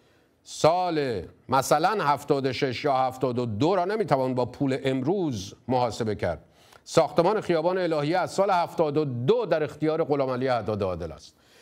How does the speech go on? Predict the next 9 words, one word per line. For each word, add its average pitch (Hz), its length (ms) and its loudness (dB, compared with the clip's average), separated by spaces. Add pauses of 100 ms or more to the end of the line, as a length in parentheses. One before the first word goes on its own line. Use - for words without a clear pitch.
(160)
در 147 140 4
طول 202 220 2
بیست 185 300 0
و 180 60 4
شش - 340 0
سال 160 480 2 (2250)
چیزی 220 380 0
حدود 190 360 0
نه 196 360 -2